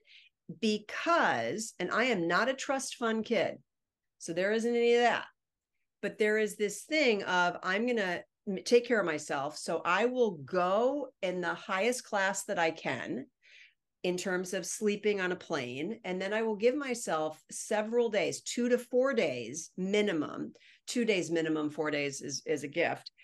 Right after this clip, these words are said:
to get over jet lag in the location I'm going before I start to present, because I know that to, that's silly. I won't be my best self presenting. People won't wanna hire me.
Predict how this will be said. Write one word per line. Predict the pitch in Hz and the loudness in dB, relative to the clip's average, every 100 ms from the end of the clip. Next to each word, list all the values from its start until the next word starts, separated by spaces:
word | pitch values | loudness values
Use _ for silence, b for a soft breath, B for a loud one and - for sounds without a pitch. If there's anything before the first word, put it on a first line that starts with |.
| B B - | B B -6
to | - 233 196 | 0 2 0
get | 143 208 254 - | 2 2 2 0
over | 202 233 240 233 | 2 2 2 0
jet | 160 196 196 - | 0 -2 -2 0
lag | 147 98 73 143 214 240 _ _ _ _ _ _ - | -4 -4 -8 -10 -12 -16 _ _ _ _ _ _ 2
in | 208 220 233 233 | 6 6 4 0
the | 190 196 | 2 2
location | 190 185 190 180 180 175 | 2 -2 -4 -6 -4 -2
I'm | 156 151 | -2 -2
going | 165 180 180 - - - 240 - b b b - | 0 0 0 -6 -10 -10 -10 -14 b b b -8
before | 208 190 - 247 240 240 233 | -6 -6 0 6 8 6 2
I | 180 185 | 0 -2
start | - 185 170 | 0 0 0
to | 170 | -4
present, | - 180 277 240 - - | -6 -2 0 0 -4 -4
because | 190 175 - 175 170 165 165 - | -6 -4 -2 0 2 0 -4 -4
I | 160 170 | -2 0
know | 170 165 165 170 | 0 0 0 0
that | 165 165 151 151 147 - _ _ - | 0 0 2 2 -2 -8 _ _ -6
to, | 202 170 - | -6 -6 -2
that's | 175 170 - | -2 -2 -12
silly. | - - 339 160 - - B B | -6 -2 -2 -2 -6 -14 B B
I | 185 | 0
won't | 196 208 214 | 2 2 2
be | 208 | 0
my | 185 170 | 2 2
best | 165 160 | 2 0
self | - 156 151 | -2 -2 -2
presenting. | - 151 175 170 165 165 | -6 -4 -2 -2 -2 -2
People | 165 151 | -4 -4
won't | 147 147 143 | -2 -4 -4
wanna | 147 | -8
hire | 139 202 180 175 | -4 -2 0 0
me. | 170 165 160 | 2 2 0